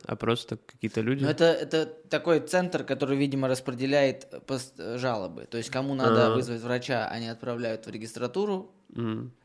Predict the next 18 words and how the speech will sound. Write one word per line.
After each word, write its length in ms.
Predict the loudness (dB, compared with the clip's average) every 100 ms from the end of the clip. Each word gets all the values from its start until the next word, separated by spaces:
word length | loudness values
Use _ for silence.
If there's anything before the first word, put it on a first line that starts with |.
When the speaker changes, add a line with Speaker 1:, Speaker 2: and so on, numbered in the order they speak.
| -6
Speaker 2:
Говорит 160 | -4
просто: 240 | -4 0 0
«Иди, 140 | 2
епта, 300 | 0 0 -8 -12 -12
в 60 | 2
больницу, 440 | 4 4 4 4
в 80 | 6
регистратуру». 640 | 6 4 2 4 4 2
Speaker 1:
То 100 | 2
есть 120 | -2
еще, 180 | 4 6
еще 220 | 6 4
один 220 | 4 4 2
лишний 260 | 2 0
звонок, 420 | 2 4 6 4 0
да? 580 | 6 6 8 6 6
Speaker 2:
<laughs> 0 |
Да. 300 | 4 2 0